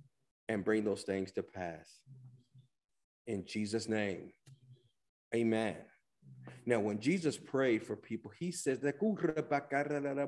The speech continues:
he says, "You have to begin to speak to your mountain."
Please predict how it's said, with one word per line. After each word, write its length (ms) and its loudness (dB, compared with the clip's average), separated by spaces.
he 120 6
says, 380 2
"You 100 4
have 180 0
to 80 0
begin 460 2
to 120 -8
speak 680 2
to 100 0
your 280 0
mountain." 480 -4